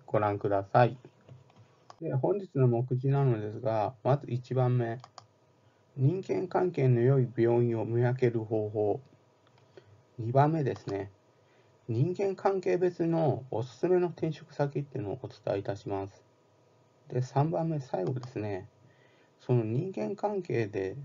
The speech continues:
あの、相談できる場所っていうのが、あ、ありますので、それもご紹介させていただきます。で、まずはじめですね、人間関係の良い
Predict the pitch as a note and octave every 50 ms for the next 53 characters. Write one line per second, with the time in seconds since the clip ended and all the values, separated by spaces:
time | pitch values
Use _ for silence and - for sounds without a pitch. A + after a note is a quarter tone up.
0 | C3 D#3+ E3 - A2 G#2+ A2 - - C#3 C#3 D3+ E3 E3+ E3+ E3+ D#3+ D#3+ - D#3
1 | A#2+ A#2 - - G2+ G2 - - B2+ B2+ - - - A#2 G#2 G2+ G2 G#2 G2+ -
2 | C3 - _ _ _ _ _ - - - A#2 - - G#2+ G#2+ A2+ A#2+ A#2+ A#2+ C3
3 | - C3 - F#2+ G2+ F#2+ G2 - - _ _ B2+ C3+ D3 D#3 D3 C3+ B2+ B2+ -
4 | C3 B2+ B2+ B2+ B2 A#2+ A#2+ B2+ - - - - _ A#2 A2+ A2 - A2 G#2+ G#2+
5 | G#2+ G#2+ G#2+ G#2+ G2+ G2+ G#2 - - - - - - - - _ _ _ _ _
6 | _ _ - _ _ - - - - - _ - - - C3 C3 D3 E3 F3+ F3+
7 | D#3 A#2+ A#2+ B2 C3 C#3 C3+ C3 B2 B2+ - G#2 G2+ G#2 A2 B2 D3 E3 E3 F3
8 | E3+ F3 E3+ - - F3 E3 E3 - A2 A2 G#2+ G2+ G#2 A2+ A2+ A2